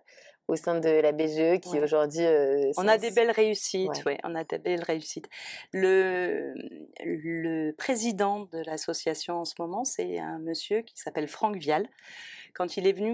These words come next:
Speaker 2: nous voir il y a vingt-cinq ans, euh, donc c'est pas moi qui l'ai reçu,
Speaker 1: Ouais.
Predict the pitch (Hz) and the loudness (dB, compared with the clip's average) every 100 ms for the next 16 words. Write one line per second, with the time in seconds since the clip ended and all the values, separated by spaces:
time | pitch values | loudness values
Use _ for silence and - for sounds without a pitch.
0 | 220 202 190 175 190 196 170 175 196 196 | -2 -4 -2 0 0 0 -2 -4 -4 -6
1 | 185 - 180 285 - - - _ _ 156 | -6 -2 -4 -4 -12 -20 -20 _ _ -8
2 | 156 156 147 - 139 - - 151 160 - | -6 -6 -10 -12 -14 -10 -4 -2 -4 -8
3 | - 151 156 165 220 | -12 -10 -4 -2 -2